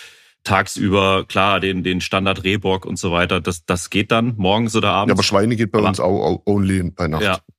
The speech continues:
Speaker 2: Only Nacht.
Speaker 1: komplett.
Speaker 2: Ja.
Speaker 1: Ne? Deswegen ist bei mir wirklich, also die, die Wärmebildkamera ist eigentlich immer dabei. Ich lebe ja in N R W, da ist es ja wieder Wärmevorsatzgerät, darf ich wieder nicht benutzen, muss mir da anderweitig behelfen, dann wieder ohne Infrarotstrahler. Also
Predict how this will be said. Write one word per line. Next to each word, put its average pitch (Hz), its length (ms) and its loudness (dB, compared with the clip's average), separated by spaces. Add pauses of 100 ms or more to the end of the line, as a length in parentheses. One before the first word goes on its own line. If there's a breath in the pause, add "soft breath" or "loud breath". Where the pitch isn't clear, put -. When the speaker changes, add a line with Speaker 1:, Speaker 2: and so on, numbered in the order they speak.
Speaker 2:
Only 87 300 2
Nacht. 80 100 0
Speaker 1:
komplett. 85 380 -2
Speaker 2:
Ja. - 80 -2 (120)
Speaker 1:
Ne? 78 180 -6
Deswegen 98 360 0
ist 113 100 0
bei 104 140 0
mir 113 160 2
wirklich, 117 180 0
also 101 160 0
die, 92 140 -2
die 87 120 -2
Wärmebildkamera 107 760 0
ist - 120 -6
eigentlich 98 320 -2
immer 123 180 0
dabei. 131 460 -2 (480 loud breath)
Ich 98 220 -2
lebe 117 180 2
ja 107 80 4
in 95 60 2
N 107 120 0
R 98 140 2
W, 135 320 2
da 104 120 -4
ist 110 100 -2
es 113 160 -4
ja 101 100 -2
wieder 101 320 0
Wärmevorsatzgerät, 113 1160 -2 (100)
darf 73 180 -4
ich 80 120 -6
wieder 80 140 0
nicht 78 200 -4
benutzen, 127 480 2
muss 95 180 -4
mir 87 80 -2
da 82 140 2
anderweitig 104 400 0
behelfen, 98 420 0
dann 85 120 0
wieder 78 180 -2
ohne 80 180 -2
Infrarotstrahler. 98 960 0
Also 92 260 0